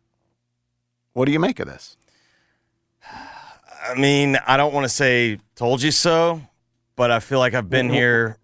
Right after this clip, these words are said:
Speaker 2: for a pretty long time. And
Speaker 1: And it now is coming to pass.
Speaker 2: Correct. Like, I think obviously, like, I'm a stadium nerd, and, like, I've explained to you, like, how I lo-, like, I'm just aware of this world.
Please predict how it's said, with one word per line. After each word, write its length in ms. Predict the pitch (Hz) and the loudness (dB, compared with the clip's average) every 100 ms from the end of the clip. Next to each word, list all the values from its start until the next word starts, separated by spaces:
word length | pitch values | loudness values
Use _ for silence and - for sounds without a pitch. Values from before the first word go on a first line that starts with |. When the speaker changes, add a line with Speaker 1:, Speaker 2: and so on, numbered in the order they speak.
| _ | _
Speaker 2:
for 160 | - | -6
a 60 | 117 | -4
pretty 260 | 107 131 120 | -2 -2 0
long 220 | 110 104 | 0 0
time. 320 | 110 92 76 - _ - | -2 -2 -4 -10 _ -6
And 500 | 101 98 95 95 - _ _ _ _ _ _ _ _ _ _ - | -2 0 0 -2 -6 _ _ _ _ _ _ _ _ _ _ -2
Speaker 1:
And 140 | 135 | 0
it 100 | 131 | 2
now 200 | 127 131 | 2 2
is 120 | 120 | 0
coming 240 | - 135 131 | -2 -2 -2
to 80 | - | -2
pass. 420 | - 135 90 - | -2 -2 -4 -12
Speaker 2:
Correct. 480 | - 131 107 - _ _ _ _ _ _ _ _ _ | -2 0 0 -6 _ _ _ _ _ _ _ _ _
Like, 220 | 127 127 - | -8 -8 -2
I 100 | 156 | -2
think 320 | 170 214 190 - _ _ _ _ _ _ _ _ _ _ _ _ _ _ _ _ _ _ | 0 -2 -4 -12 _ _ _ _ _ _ _ _ _ _ _ _ _ _ _ _ _ _
obviously, 500 | 147 185 208 - 185 | 0 2 2 0 0
like, 280 | 139 135 120 - | 0 0 -2 -4
I'm 200 | 131 139 | -2 0
a 60 | 127 | -2
stadium 520 | - 123 110 98 90 | -2 -2 -2 -2 -2
nerd, 300 | 85 78 69 | -2 -4 -4
and, 80 | 98 | -2
like, 200 | 95 101 | 0 0
I've 120 | 90 | -4
explained 420 | 85 - 104 95 | -6 -4 -2 0
to 40 | |
you, 80 | 92 | 0
like, 160 | 87 90 | 0 -2
how 220 | 90 87 | 0 0
I 200 | 87 95 | 0 0
lo-, 220 | 92 95 - | 0 -2 -2
like, 140 | 107 - | -8 0
I'm 220 | 123 120 | 0 0
just 220 | 135 - 131 | -2 -4 -2
aware 480 | 120 101 113 113 | -2 0 2 2
of 160 | 98 92 | -2 -6
this 220 | 92 - | -8 -10
world. 420 | 87 87 69 64 | -4 -4 -4 -10